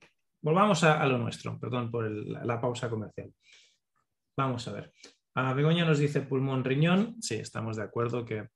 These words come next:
pulmón, riñón y bazo, ¿eh? Pulmón, riñón y bazo. El bazo también está tocado. Ah,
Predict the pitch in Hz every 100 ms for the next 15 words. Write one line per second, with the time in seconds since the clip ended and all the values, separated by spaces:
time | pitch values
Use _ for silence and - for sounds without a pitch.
0 | _ - - 113 120 117 117 127 247 131
1 | 147 - 107 - _ - 165 - - _
2 | - - _ 113 120 117 117 120 117 113
3 | 117 135 143 - - - - - - _
4 | _ _ _ _ _ _ - _ 113 117
5 | 127 123 120 117 - 113 120 117 117 127
6 | 135 - - - _ _ - _ _ -
7 | - 123 120 117 120 117